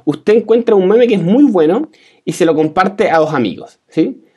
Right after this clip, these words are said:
Entonces se lo comparte, pasa una hora y se lo comparte a dos amigos. Después, pasada una hora de que se las compartió a los amigos, cada uno de esos amigos se lo comparte a dos amigos más. Y así sucesivamente, ¿sí? Entonces,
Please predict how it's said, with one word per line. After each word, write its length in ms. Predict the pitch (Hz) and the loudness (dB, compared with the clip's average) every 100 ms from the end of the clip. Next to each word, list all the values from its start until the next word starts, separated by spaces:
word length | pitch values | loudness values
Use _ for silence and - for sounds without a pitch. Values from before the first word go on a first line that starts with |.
| _ | _
Entonces 260 | _ 131 127 | _ -12 -4
se 80 | 131 | -2
lo 80 | 131 | -2
comparte, 400 | 131 202 220 208 | 0 -2 0 -2
pasa 180 | 202 | 0
una 80 | 220 | 0
hora 140 | 233 294 | 2 0
y 20 | |
se 100 | 220 | 0
lo 80 | 165 | 0
comparte 360 | 160 165 165 | 0 -4 -2
a 20 | |
dos 80 | 143 | -2
amigos. 300 | 131 - - | -4 -10 -14
Después, 480 | - 147 156 165 123 - | -8 -8 -2 -4 -4 -8
pasada 380 | 127 127 202 254 | -8 -2 0 2
una 220 | 285 262 | 2 2
hora 200 | 226 151 | 2 2
de 140 | 127 | 2
que 100 | 123 | 0
se 80 | 131 | -2
las 120 | 127 | -4
compartió 440 | 127 123 120 - 170 | -4 -6 -6 0 0
a 40 | |
los 120 | 202 | 2
amigos, 460 | 233 240 190 190 254 _ - | 2 2 2 0 -2 _ -4
cada 200 | 214 233 | 0 2
uno 180 | 254 | 2
de 40 | 254 | 2
esos 180 | 262 247 | -2 -2
amigos 360 | 226 285 302 - | 2 2 0 -2
se 120 | 180 | -2
lo 160 | 175 | 0
comparte 400 | 170 165 202 - - | -2 -2 -4 -4 -4
a 120 | 151 | -2
dos 200 | 214 247 | -2 0
amigos 300 | 226 175 139 | 0 0 -2
más. 280 | 117 - _ _ _ - - | -8 -10 _ _ _ -20 -4
Y 100 | 139 | -2
así 200 | 160 202 | 0 0
sucesivamente, 720 | 196 175 165 156 117 98 - _ | -2 0 0 0 0 -4 -14 _
¿sí? 280 | - 185 269 | -6 -4 -6
Entonces, 300 | 160 147 | -6 -4